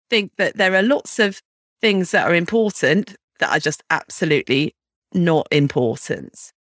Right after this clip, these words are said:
And so, you know, things that are urgent and important are, that are in that box,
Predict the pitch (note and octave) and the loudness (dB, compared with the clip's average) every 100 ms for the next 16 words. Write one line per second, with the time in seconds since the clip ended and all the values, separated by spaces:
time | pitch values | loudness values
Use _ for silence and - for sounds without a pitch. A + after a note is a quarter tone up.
0 | _ _ G3 F#3+ - A3 A3+ A#3+ F#3 E3 | _ _ -2 -2 0 0 2 2 2 0
1 | - _ _ _ _ _ _ _ _ _ | -2 _ _ _ _ _ _ _ _ _
2 | _ - E4 D4+ - A3 G#3 G3+ F#3 F3+ | _ -2 0 0 0 0 0 0 -2 -4
3 | E3 D#3+ E3+ D3+ E3 - E3+ F3 - F#3 | -2 -2 -2 -2 -4 -4 -2 -2 -2 0
4 | F3+ - - A#3+ A3 F3+ - F#3 - - | 0 0 0 0 0 -2 -2 -6 -6 -10